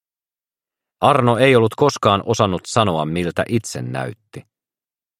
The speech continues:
Toivottavasti ei kuitenkaan göteborgilaisessa kerrostalolähiössä kasvaneelta suomalaissiirtolaisten pojalta, ikuiselta ulkopuoliselta. "Arno, irrottaisitko köyden?",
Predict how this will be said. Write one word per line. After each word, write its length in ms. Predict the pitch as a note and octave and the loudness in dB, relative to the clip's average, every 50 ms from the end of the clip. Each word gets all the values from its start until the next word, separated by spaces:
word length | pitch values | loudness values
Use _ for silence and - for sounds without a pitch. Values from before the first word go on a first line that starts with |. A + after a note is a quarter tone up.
| _ _ | _ _
Toivottavasti 640 | - A2 G#2 F#2+ F2+ - - G2 F#2+ F2+ - G#2+ G2+ | 2 2 2 2 0 -2 0 -2 -2 0 0 2 2
ei 100 | F#2+ F#2+ | 2 0
kuitenkaan 480 | - - G2+ F#2 - F2 D#2+ - F2+ F2 | 0 -2 0 0 0 -2 0 0 -2 0
göteborgilaisessa 1040 | E2+ G2 G#2 F#2 - - F#2+ E2 D#2+ E2 D#2+ E2 D#2+ D#2+ D#2 D#2+ - - - - - - | 2 2 2 2 0 -2 -4 -2 -2 -2 -2 -2 -2 -2 -4 -4 -6 -10 -10 -12 -10 -4
kerrostalolähiössä 1080 | - G#2 G2 - E2 D2+ - _ E2+ D2+ D2 D2 D2+ D2+ D2 E2 D#2 D#2 D2 - - - | -2 -2 0 0 -4 -4 -4 _ -6 -4 -4 -4 -4 -4 -6 -6 -6 -6 -6 -8 -10 -4
kasvaneelta 640 | - F#2 E2+ - - - E2 D#2 D#2 D#2 D#2+ - E2 | -4 -4 -4 -4 -4 -6 -6 -4 -6 -8 -6 -8 -6
suomalaissiirtolaisten 1300 | - A2 G#2+ F#2+ E2+ D#2+ D#2 D2+ D2+ - - - F#2 E2 D#2+ D#2 - D#2+ D#2 D#2 D#2 - - E2+ D#2 C#2 - | -4 -2 -2 -2 -2 -2 -4 -4 -6 -8 -6 -6 -4 -4 -4 -6 -6 -6 -6 -6 -8 -8 -8 -8 -10 -8 -2
pojalta, 540 | - A2 G#2+ F#2 D#2 A#1+ A#1 - _ - - _ _ _ _ _ _ _ _ _ _ _ | 0 0 0 2 0 -4 -8 -12 _ -18 -20 _ _ _ _ _ _ _ _ _ _ _
ikuiselta 680 | A#2+ B2 A2+ - - E2+ C#2+ B1+ - D#2 D2 C#2+ - D#2+ | -2 -2 -2 -2 -4 -4 -4 -4 -4 -8 -6 -6 -8 -8
ulkopuoliselta. 1040 | - E2+ D#2+ C#2+ - - B1+ - C2+ B1+ A#1+ A#1 A1+ - A#2 - A1+ A1+ - - _ _ _ _ _ _ _ _ _ _ _ _ _ _ _ _ _ _ _ _ _ _ _ _ _ _ _ _ _ _ _ _ | -8 -8 -10 -10 -10 -12 -12 -12 -12 -12 -10 -12 -12 -14 -14 -14 -16 -16 -18 -20 _ _ _ _ _ _ _ _ _ _ _ _ _ _ _ _ _ _ _ _ _ _ _ _ _ _ _ _ _ _ _ _
"Arno, 380 | A2 B2+ D3 C#3+ A2 F2+ E2 D2+ - _ _ _ _ _ _ _ _ _ _ _ _ _ _ _ _ _ _ - | 2 2 4 2 0 -4 -6 -6 -10 _ _ _ _ _ _ _ _ _ _ _ _ _ _ _ _ _ _ 2
irrottaisitko 840 | C#3+ D3+ C#3 C3 G#2+ - _ - A2 G2+ F#2 - G2 - - - - - | 2 4 4 2 0 0 _ 0 2 2 2 -2 -6 -6 -4 -6 -2 0
köyden?", 480 | C#3 B2+ F#2+ C#2 A#1 - G#1+ - - | 2 2 2 0 -2 -10 -12 -16 -18